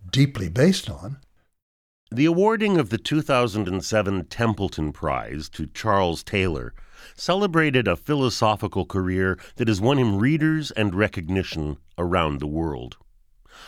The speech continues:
Speaker 2: Born in Montreal, and for many years a professor at McGill, Taylor has published more than twenty books.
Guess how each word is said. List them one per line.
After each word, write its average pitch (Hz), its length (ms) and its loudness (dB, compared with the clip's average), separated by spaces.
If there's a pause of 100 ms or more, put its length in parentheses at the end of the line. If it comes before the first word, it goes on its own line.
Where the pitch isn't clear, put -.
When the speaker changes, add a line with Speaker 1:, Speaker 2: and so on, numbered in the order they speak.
(280)
Speaker 2:
Born 196 260 4
in 117 140 4
Montreal, 87 880 0 (100)
and 80 260 -8
for 92 160 -6
many 101 280 0
years 87 400 0
a - 40 -10
professor 87 540 -2
at 78 100 -4
McGill, 73 540 -4 (580)
Taylor 175 380 2
has 127 180 -2
published 110 600 -2 (120)
more 151 260 4
than 139 160 2
twenty 123 480 -2
books. 82 500 -6